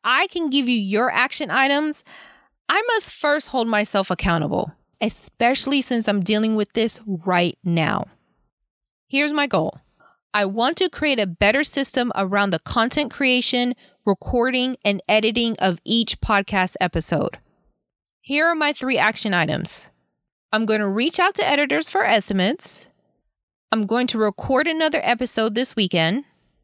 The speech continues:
And I'm going to schedule a day this month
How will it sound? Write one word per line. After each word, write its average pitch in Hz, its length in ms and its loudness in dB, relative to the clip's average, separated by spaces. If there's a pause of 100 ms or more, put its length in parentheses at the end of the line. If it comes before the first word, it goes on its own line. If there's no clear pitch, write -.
(600)
And 320 300 0
I'm 269 160 -4
going 247 160 0
to 233 120 0
schedule 269 480 0
a 311 120 2
day 190 520 0 (360)
this 208 420 0
month 262 480 0